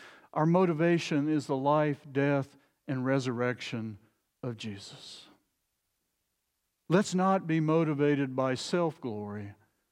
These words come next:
but God's glory. Let's not be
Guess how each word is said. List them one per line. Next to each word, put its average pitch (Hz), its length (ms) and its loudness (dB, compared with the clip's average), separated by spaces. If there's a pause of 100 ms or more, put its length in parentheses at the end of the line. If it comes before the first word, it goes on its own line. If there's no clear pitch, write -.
(680)
but 143 200 0
God's 131 340 0
glory. 127 380 -14 (920)
Let's 185 160 2
not 202 280 4
be 180 240 0